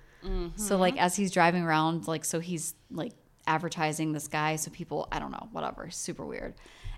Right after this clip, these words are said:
Speaker 2: And, um, this was Doug Desleva, Desleva. He's thirty-eight years old. Um, and he looked just like the composite sketch.
Speaker 1: Oh, God.
Speaker 2: Like, identical.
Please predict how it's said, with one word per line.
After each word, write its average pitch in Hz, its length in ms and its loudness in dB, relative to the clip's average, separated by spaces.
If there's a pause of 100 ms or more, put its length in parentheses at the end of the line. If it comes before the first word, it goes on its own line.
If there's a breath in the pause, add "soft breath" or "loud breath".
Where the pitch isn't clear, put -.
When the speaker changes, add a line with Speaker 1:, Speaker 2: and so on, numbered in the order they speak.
(140)
Speaker 2:
And, 175 480 4
um, 160 800 0 (180)
this 185 320 -2
was 180 220 2
Doug 170 560 2
Desleva, 180 880 0 (100)
Desleva. 214 840 0 (260 loud breath)
He's - 240 -4
thirty-eight 175 400 0
years 165 220 -2
old. 160 500 -2
Um, 156 680 -4 (680 loud breath)
and 180 140 2
he 180 240 -2
looked 175 360 -2
just 151 300 -4
like 147 140 -2
the - 80 -8
composite - 460 -4
sketch. - 540 -6
Speaker 1:
Oh, 170 200 -2
God. 151 200 -8
Speaker 2:
Like, 170 220 -2
identical. 156 800 -4